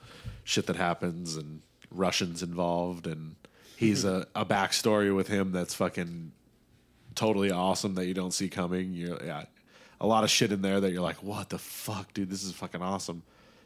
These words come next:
Speaker 1: Definitely, uh, it came from the same people that made John Wick. So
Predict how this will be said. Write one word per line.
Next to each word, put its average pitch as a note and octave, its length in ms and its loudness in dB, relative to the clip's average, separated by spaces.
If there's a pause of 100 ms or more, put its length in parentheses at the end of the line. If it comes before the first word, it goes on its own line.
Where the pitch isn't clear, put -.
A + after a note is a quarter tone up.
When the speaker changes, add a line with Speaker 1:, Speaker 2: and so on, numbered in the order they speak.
(140)
Speaker 1:
Definitely, A2+ 400 4
uh, G#2 180 6
it - 100 -2
came C#3 200 4
from C3+ 140 2
the G#2+ 60 -2
same A2 200 2
people F#2+ 240 0
that E2+ 120 -4
made E2+ 160 -4
John E2 280 -6
Wick. D2 200 -10
So D#2+ 280 -2